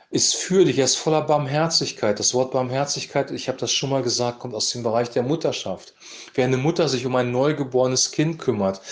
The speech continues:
so ist Gott barmherzig und wir sollen auch barmherzig sein. Wenn wir Gott so erkennen, wie er ist, dann wird das unsere,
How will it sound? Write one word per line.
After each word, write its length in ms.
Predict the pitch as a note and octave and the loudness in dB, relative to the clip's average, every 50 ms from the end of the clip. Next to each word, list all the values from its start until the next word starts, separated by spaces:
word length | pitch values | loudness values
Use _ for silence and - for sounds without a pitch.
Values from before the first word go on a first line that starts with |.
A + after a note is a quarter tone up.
| - B2 | -14 -10
so 180 | - A#2+ B2+ C3+ | -4 0 0 2
ist 160 | C3+ - - | 2 0 0
Gott 300 | - D3 C#3+ C#3+ - - | 0 0 0 -2 -2 -2
barmherzig 640 | C#3+ C3+ C3+ B2+ B2+ C3+ C#3+ D#3 D#3 - - C3 | -2 0 0 0 -2 0 0 0 -2 -2 -2 -2
und 120 | A#2 G#2+ A2 | -4 -2 0
wir 100 | A#2+ A#2+ | 0 0
sollen 200 | A2+ B2+ A#2+ B2 | 0 0 -2 -2
auch 160 | B2+ A#2 - | -2 -4 -2
barmherzig 580 | - B2+ A#2 A#2+ A#2+ A#2+ A#2+ A#2+ - B2 - - | -2 -2 -2 -2 -2 -4 -4 -4 -4 -4 -4 -4
sein. 460 | - B2+ B2 A#2+ G#2+ F#2+ F2+ F2 - _ _ _ _ _ _ _ _ _ _ _ _ _ - - _ - - - - - | -2 -2 -4 -4 -4 -6 -8 -10 -14 _ _ _ _ _ _ _ _ _ _ _ _ _ -20 -20 _ -20 -20 -20 -8 -2
Wenn 140 | - C#3+ C#3+ | 0 2 4
wir 140 | D3+ D#3+ - | 4 4 4
Gott 240 | - D#3+ E3+ E3+ - | 4 4 2 2 2
so 160 | - - E3+ | 2 2 2
erkennen, 500 | D#3 C#3+ - - - D#3+ E3+ E3+ E3 D3 | 2 0 -2 -2 0 2 2 2 2 2
wie 140 | C#3+ D3+ D3+ | 2 2 2
er 100 | D#3+ D3+ | 4 4
ist, 340 | D#3 E3+ E3 - - - B2 | 4 2 2 0 0 0 -2
dann 300 | A#2+ A#2+ B2 B2 A#2+ - - - - - - - | 0 0 -2 -4 -6 -10 -16 -20 -20 -6 -2 0
wird 120 | C#3 C#3+ | 2 2
das 200 | E3 C#3+ - - | 2 2 0 0
unsere, 580 | - D3 D3 C#3+ C3+ C3+ C#3+ C#3+ C#3 C#3+ C#3 | 0 0 0 0 2 2 2 2 2 0 -2